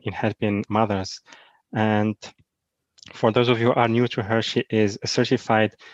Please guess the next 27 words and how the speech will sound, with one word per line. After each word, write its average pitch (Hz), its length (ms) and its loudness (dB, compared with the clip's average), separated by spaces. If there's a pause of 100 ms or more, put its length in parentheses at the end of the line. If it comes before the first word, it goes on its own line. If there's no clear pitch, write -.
(160)
T - 240 -2
R 113 180 4 (100)
E 117 180 2
provider 123 760 2
and 104 260 -2
yoga 113 380 0
instructor 120 720 -2 (600)
and 107 200 -2
mother. 104 380 -2 (380)
She - 180 0
works 120 540 0
to 107 320 -4
empower 120 680 0 (380)
other 117 240 2
mothers 123 400 0
to 107 120 -6
break 113 280 -2
free 117 400 -2
from 107 400 -2
cycles 135 640 0
of - 320 -4
trauma 107 460 0 (480)
using 120 520 4
techniques 120 720 -2 (300)
rooted 123 360 0
in 113 340 0
neuroscience 117 1000 2